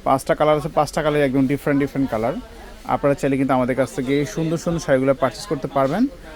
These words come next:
যদি পছন্দ হয়, আপনাদের স্ক্রিনশট দিয়ে হটলাইন নাম্বারে যোগাযোগ করতে পারেন অথবা দোকানে এসে নিতে পারবেন। আমাদের কাছে এগুলো এক পিস করেই অ্যাভেলেবল হবে। So, আপনি যদি, আহ, বেশি বিলম্ব করেন, তাহলে হয়তো বা সোল্ড আউট হয়ে যাবে। আহ,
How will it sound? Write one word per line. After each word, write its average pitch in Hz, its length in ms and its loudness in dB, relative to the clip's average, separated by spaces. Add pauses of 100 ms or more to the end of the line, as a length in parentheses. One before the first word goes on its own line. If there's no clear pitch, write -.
(260)
যদি 156 200 0
পছন্দ 175 380 0
হয়, 214 280 4
আপনাদের 135 840 2
স্ক্রিনশট 185 420 0
দিয়ে 185 80 2
হটলাইন 165 260 2
নাম্বারে 165 240 4
যোগাযোগ 147 280 2
করতে 160 220 -2
পারেন 165 220 0
অথবা 139 280 0
দোকানে 143 280 0
এসে 131 120 -2
নিতে 127 200 0
পারবেন। 92 360 -2 (680)
আমাদের 175 240 2
কাছে 196 180 2
এগুলো 190 220 4 (180)
এক 185 120 0 (140)
পিস - 200 -4
করেই 190 340 4
অ্যাভেলেবল 139 540 0
হবে। 131 420 -2 (140)
So, 135 140 0
আপনি 131 340 0
যদি, 139 420 0
আহ, 123 200 0 (120)
বেশি 160 300 0
বিলম্ব 175 420 4
করেন, 180 200 2
তাহলে 139 280 0
হয়তো 131 280 -2
বা 131 160 0 (100)
সোল্ড 165 200 4
আউট 131 180 6
হয়ে 104 160 -4
যাবে। 92 240 -6
আহ, - 1000 -8